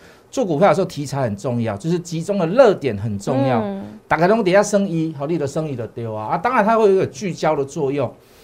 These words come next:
Speaker 1: 当然你说对它实际的获利状况，N F T有没有很，很大有帮助？目前来看是还没有显现出来嘛，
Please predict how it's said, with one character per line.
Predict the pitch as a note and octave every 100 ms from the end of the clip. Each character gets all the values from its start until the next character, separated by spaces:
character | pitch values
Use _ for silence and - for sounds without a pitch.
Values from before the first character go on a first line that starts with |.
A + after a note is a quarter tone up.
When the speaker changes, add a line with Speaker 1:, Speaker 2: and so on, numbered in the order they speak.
| - - -
Speaker 1:
当 | C#4+
然 | A#3+
你 |
说 | B3+
对 | B3+
它 | C4
实 | B3 G3+
际 | A#3
的 | G#3
获 | G#3+
利 | G3+
状 | F#3 G3
况 | F3+ F3
，N | F#3 F3+
F | D#3+
T | E3
有 | E3+
没 | C#3
有 | E3
很， | C#3 B2+
很 | G#2 A#2+ A#2
大 | G#3+ D3+
有 | B2
帮 | A2 D3 D3
助？ | C#3 A#2+ C#3
目 | A#3+
前 | G3+ F3+
来 | D#3 C#3+
看 | - A3 D#3+
是 | F3+
还 | C#3+ E3
没 | D3+
有 | D#3+
显 | D#3+ A2+
现 | G#2+ D3 B2
出 | - B2
来 | A#2 G2+
嘛， | G#2 G2+